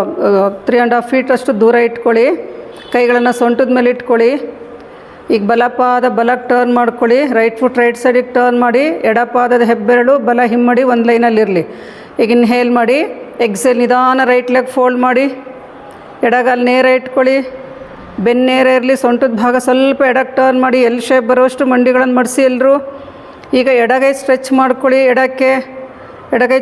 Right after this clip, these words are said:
ಚೆನ್ನಾಗಿ ಎಳ್ಕೊಳ್ಳಿ. ಈಗ ಬಲಗೈ ಸ್ವಲ್ಪ ಸ್ಟ್ರೆಚ್ ಮಾಡ್ಕೊಳ್ಳಿ, ಜಾಸ್ತಿ ಎಳಿಬೇಡಿ, ಇಲ್ಲಾಂದರೆ ವೆಯ್ಟ್ ಎಲ್ಲ ಜಾಸ್ತಿ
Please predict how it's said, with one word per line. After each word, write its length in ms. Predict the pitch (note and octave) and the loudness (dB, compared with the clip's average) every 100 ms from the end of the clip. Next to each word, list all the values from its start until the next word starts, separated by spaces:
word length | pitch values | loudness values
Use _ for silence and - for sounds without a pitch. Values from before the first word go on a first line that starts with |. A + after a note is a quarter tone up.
| C4 | 0
ಚೆನ್ನಾಗಿ 500 | B3+ C4 C4+ C#4 B3+ | 2 2 4 2 2
ಎಳ್ಕೊಳ್ಳಿ. 340 | B3+ C4 B3+ A3 C4 | 0 0 0 2 2
ಈಗ 100 | C4 A#3 | 0 0
ಬಲಗೈ 300 | B3+ C4+ C#4+ C#4 | 0 0 0 0
ಸ್ವಲ್ಪ 420 | C4 C#4 C#4 C#4+ C#4 | 0 0 0 -2 0
ಸ್ಟ್ರೆಚ್ 280 | C4 B3+ B3+ B3 | -2 -2 0 0
ಮಾಡ್ಕೊಳ್ಳಿ, 380 | G#3+ - G#3 F#3+ A#3 | 0 0 0 2 0
ಜಾಸ್ತಿ 260 | B3 B3 C4 | 0 0 2
ಎಳಿಬೇಡಿ, 280 | B3+ A#3 A3+ | 2 2 2
ಇಲ್ಲಾಂದರೆ 260 | A#3 B3 C4 A#3+ | 2 2 2 2
ವೆಯ್ಟ್ 240 | A#3+ A#3+ B3 | 0 2 0
ಎಲ್ಲ 120 | B3 A#3 | 0 0
ಜಾಸ್ತಿ 300 | A#3+ A#3+ | 0 -2